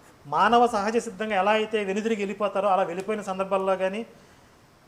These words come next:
వెళ్ళవలసిన దేశానికి గూఢచారులను పంపించడం, ఇంకొక బావమరిదిని బతిమలాడి సహాయం తీసుకోవటం, తర్వాత వేరే రాజులు అమాలేకీయులు వచ్చి చంపుతుంటే యెహోవా కాపాడలేకపోవటం,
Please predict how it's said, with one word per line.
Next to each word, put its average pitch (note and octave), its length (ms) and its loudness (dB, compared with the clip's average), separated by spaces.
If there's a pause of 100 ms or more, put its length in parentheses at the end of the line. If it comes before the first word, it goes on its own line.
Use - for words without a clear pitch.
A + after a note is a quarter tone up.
(240)
వెళ్ళవలసిన A#3+ 480 4
దేశానికి A3 800 -2 (360)
గూఢచారులను A3+ 420 4
పంపించడం, G#3 560 -6 (120)
ఇంకొక F#3+ 300 -2
బావమరిదిని A3 640 4
బతిమలాడి G3 400 -2
సహాయం G3 380 -4
తీసుకోవటం, G#3 480 -2 (640)
తర్వాత F#3+ 560 2 (180)
వేరే G3+ 280 2
రాజులు A3+ 260 4
అమాలేకీయులు A3 640 2
వచ్చి G3 220 -8
చంపుతుంటే G3 580 -6 (520)
యెహోవా G3+ 280 2
కాపాడలేకపోవటం, G3+ 920 2